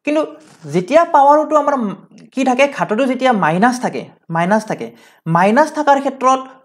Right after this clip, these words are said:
কোনটো আটাইতকৈ বেছি হয়? যাৰ মান আটাইতকৈ কম, সেইটো, তাৰ মান কি হৈ যায়? মানে, সেইটো আমাৰ আটাইতকৈ ডাঙৰ হৈ যায়। সংখ্যাটো কি হৈ যায়? ডাঙৰ হৈ যায়। কি বুলি কৈছোঁ? যাৰ আগত, যিটো সংখ্যাৰ আগত মাইনাছ থাকে আৰু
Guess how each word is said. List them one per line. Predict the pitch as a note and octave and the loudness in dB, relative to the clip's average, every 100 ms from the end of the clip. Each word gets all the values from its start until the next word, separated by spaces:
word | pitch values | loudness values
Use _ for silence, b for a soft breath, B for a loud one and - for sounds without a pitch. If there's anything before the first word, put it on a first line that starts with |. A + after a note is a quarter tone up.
| - | -4
কোনটো | C#4+ C#4 D#4 B3+ | -4 0 2 2
আটাইতকৈ | B3+ B3+ A3 | 0 -2 -2
বেছি | F#3+ B3 A#3 | -4 -2 0
হয়? | A#3+ A#3+ - _ _ _ _ _ C#3 | 0 -4 -16 _ _ _ _ _ -4
যাৰ | D3 G3 C4+ C4 | 2 2 2 0
মান | A#3+ A3+ - | 0 -2 -6
আটাইতকৈ | D3 F#3+ F#3+ G#3 G3 G#3 | -2 0 2 0 2 2
কম, | G#3+ E4+ B B - | 2 0 B B -2
সেইটো, | B3+ D4 E4+ E4+ - _ - - | 0 2 -2 -2 -14 _ -20 0
তাৰ | B3 C4 B3 | 2 2 2
মান | B3 | 0
কি | B3 G#3 | -2 -4
হৈ | F3+ | -2
যায়? | A#3+ A#3 | -2 -2
মানে, | A#3 G#3 D#3+ - | 0 0 -2 -2
সেইটো | A#3 B3 B3 | -4 0 0
আমাৰ | A3+ G3+ | 2 2
আটাইতকৈ | F#3 F#3 G#3 | 2 2 2
ডাঙৰ | E3+ F3+ D3+ | 2 0 -2
হৈ | B2 | -6
যায়। | A#2 - | -10 -6
সংখ্যাটো | G#3 G3 A3 A#3+ | -4 -2 -4 -2
কি | C4 | 0
হৈ | G3+ | 0
যায়? | B3 G3+ | 0 0
ডাঙৰ | F3 E3+ B2+ | 0 0 -4
হৈ | A#2 | -8
যায়। | A2 G2 b b b b - | -12 -18 b b b b -8
কি | A#3+ | -4
বুলি | B3+ | 0
কৈছোঁ? | A#3+ A#3 D#4 D#4+ B B B C#3 | 0 0 -4 -6 B B B 0
যাৰ | F#3+ B3 C#4 | 2 4 2
আগত, | C#4 - - _ D3 | 0 -4 -20 _ -8
যিটো | F#3+ G3+ C#4+ | -4 0 0
সংখ্যাৰ | C4+ A#3+ B3 A#3+ | 0 -2 0 0
আগত | A3+ F3 E3 | 0 -2 -2
মাইনাছ | E3 G#3 A3+ | 0 0 -2
থাকে | A#3 G#3+ D#4 - _ _ _ _ _ _ _ _ | -4 -4 -6 -10 _ _ _ _ _ _ _ _
আৰু | F3 | 0